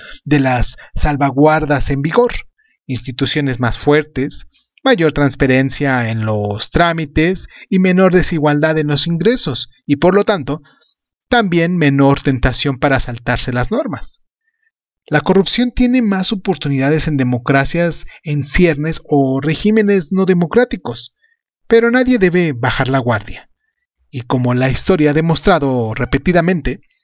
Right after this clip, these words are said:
ningún país es inmune.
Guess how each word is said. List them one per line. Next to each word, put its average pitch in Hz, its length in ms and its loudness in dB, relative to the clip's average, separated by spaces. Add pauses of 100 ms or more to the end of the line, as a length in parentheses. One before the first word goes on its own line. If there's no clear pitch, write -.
(180)
ningún 175 380 0
país 185 640 -2 (240)
es - 520 -4 (100)
inmune. 151 640 -2